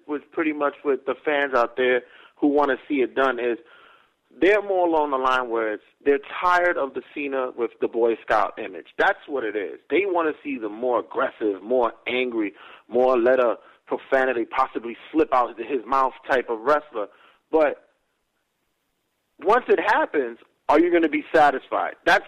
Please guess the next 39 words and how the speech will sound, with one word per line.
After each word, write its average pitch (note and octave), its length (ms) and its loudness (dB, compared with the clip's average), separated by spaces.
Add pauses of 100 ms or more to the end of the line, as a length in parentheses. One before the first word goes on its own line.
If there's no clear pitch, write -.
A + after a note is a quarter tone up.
(100)
the E3 80 2
question D3+ 400 0
that B2+ 160 -2
W C3 180 2
W B2+ 320 -2
E C3 40 -4
will A#2 180 -4
have A#2+ 160 2
a A2 60 -2
problem A2+ 380 0
with G#2 160 -6
having G#2+ 260 -2
to G#2 80 -4
deal A#2+ 260 0
with. G2+ 200 -4
'Cause, - 320 0 (280)
you - 80 4
know, D#3 60 4
you D#3+ 120 -2
can't C#4+ 260 0
just F#3 220 -6
turn D#3 180 2
him B2 140 -2
a G#2 80 -4
heel C3 440 0 (280)
for D3 120 6
a A#2 120 0
couple A#2 220 0
of G2 60 -4
weeks B2+ 260 -6
and G#2+ 80 -10
that's G2 180 -4 (100)
it. A3 240 2
No, C#3+ 380 -2 (400)
we A3+ 80 2
gotta F#3+ 220 2
keep - 240 -14
that A#2+ 200 -2
going. E3 360 -2